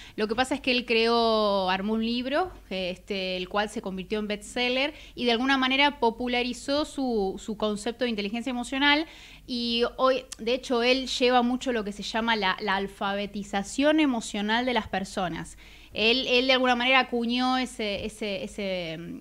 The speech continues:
ese concepto y lo generalizó y lo llevó al público general.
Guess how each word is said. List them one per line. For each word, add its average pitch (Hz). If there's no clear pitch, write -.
ese 220
concepto 254
y 233
lo 208
generalizó 208
y 233
lo 240
llevó 277
al 262
público 285
general. 208